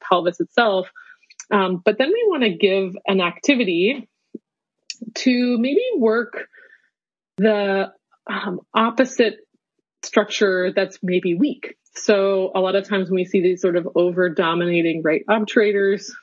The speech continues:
we will see kind of a left anterior pelvic floor that's not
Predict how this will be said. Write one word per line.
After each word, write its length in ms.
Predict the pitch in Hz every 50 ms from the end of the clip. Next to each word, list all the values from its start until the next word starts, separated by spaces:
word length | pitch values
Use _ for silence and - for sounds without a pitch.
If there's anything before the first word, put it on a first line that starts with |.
| _ -
we 140 | 185 185 185
will 160 | 175 180 180
see 220 | 175 - 202 190 180
kind 220 | - - 208 226
of 80 | 254 262
a 100 | 285 240
left 720 | 196 175 170 175 175 175 175 - - - - - - - _ _ - _ _ _ _ _ _ -
anterior 580 | 214 226 247 254 247 - 233 202 175 175 170 170
pelvic 400 | - - 185 170 165 175 175 175
floor 400 | - 175 175 175 170 165 160 160
that's 240 | 160 160 156 - -
not 560 | 170 165 165 160 160 156 - - - -